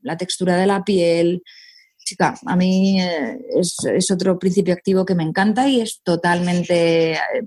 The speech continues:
apto, ya te digo, en, en la mujer embarazada, ¿eh?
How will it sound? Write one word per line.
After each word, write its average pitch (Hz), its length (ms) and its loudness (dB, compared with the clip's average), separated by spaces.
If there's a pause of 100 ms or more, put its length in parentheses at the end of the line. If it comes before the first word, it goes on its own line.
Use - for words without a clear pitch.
apto, 185 380 0
ya 165 140 2
te 156 80 -4
digo, 165 260 2
en, 170 280 -2
en 165 80 -4
la 156 80 -6
mujer 151 260 -4
embarazada, 151 520 -4 (120)
¿eh? 233 80 -2